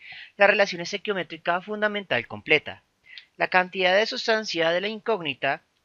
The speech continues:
va a ser igual a una constante por la cantidad de sustancia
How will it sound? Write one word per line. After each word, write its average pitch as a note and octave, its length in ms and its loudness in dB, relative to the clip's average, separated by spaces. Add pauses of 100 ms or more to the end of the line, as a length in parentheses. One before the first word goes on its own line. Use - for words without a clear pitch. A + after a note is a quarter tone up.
va D#3+ 180 8
a F#3+ 60 4
ser G3 140 -8
igual F3+ 360 2
a D3+ 120 2
una F3+ 200 -2
constante G#3+ 800 -2 (360)
por F#3+ 120 0
la F3+ 120 4
cantidad E3+ 500 0
de G3+ 100 -8
sustancia D#3 680 -2